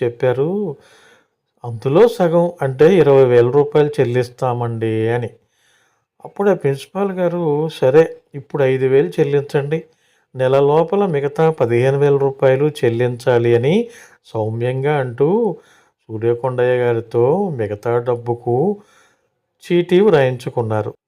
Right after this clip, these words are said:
అయితే ఆ ప్రిన్సిపాల్ గారు ఆ చీటీ ఎక్కడ పెట్టుకున్నారో ఏం చేశారో తెలియదు, కానీ మద్గురు శ్రీ పూర్ణానంద స్వామీజీ వారి కృప వలన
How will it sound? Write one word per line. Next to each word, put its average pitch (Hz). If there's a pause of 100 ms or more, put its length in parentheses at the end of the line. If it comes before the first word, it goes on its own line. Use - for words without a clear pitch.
(160)
అయితే 127
ఆ 214
ప్రిన్సిపాల్ 156
గారు 170
ఆ 185 (140)
చీటీ 127
ఎక్కడ 143 (1000)
పెట్టుకున్నారో 131
ఏం 135
చేశారో 135
తెలియదు, 117
కానీ 131 (560)
మద్గురు 143
శ్రీ 196
పూర్ణానంద 160
స్వామీజీ 135
వారి 123
కృప 110
వలన 139